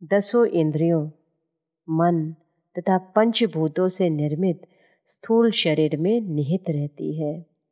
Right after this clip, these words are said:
तत्पश्चात ये सब इस प्रकार के शरीर की सृष्टि करते हैं, जो कि बाद में आत्मा के देहांतरण के द्वारा एक के बाद एक प्राप्त विभिन्न शरीरों का मूल कारण बन जाता है।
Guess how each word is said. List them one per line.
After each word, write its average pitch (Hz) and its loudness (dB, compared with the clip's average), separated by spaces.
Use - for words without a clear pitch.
तत्पश्चात 160 -4
ये 208 4
सब 208 0
इस 247 0
प्रकार 170 2
के 214 2
शरीर 175 -2
की 214 -2
सृष्टि - -4
करते 160 -4
हैं, 170 0
जो 214 2
कि 226 0
बाद 175 4
में 208 2
आत्मा 190 2
के 170 -2
देहांतरण 165 -2
के 156 -4
द्वारा 156 2
एक 220 4
के 165 2
बाद 160 4
एक 175 -2
प्राप्त 165 0
विभिन्न 202 4
शरीरों 165 4
का 190 2
मूल 170 2
कारण 151 0
बन 147 0
जाता 143 -2
है। 151 -4